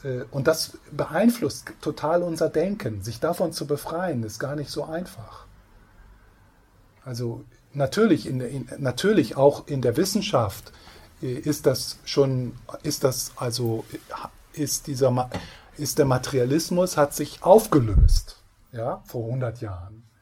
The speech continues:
Aber das ist in unserem, in unserem Gefühl und in unserem Denken noch nicht angekommen.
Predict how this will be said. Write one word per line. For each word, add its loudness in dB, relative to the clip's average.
Aber -10
das -8
ist -10
in -4
unserem, -10
in -10
unserem -8
Gefühl -8
und -8
in -12
unserem -8
Denken -2
noch -10
nicht -10
angekommen. -12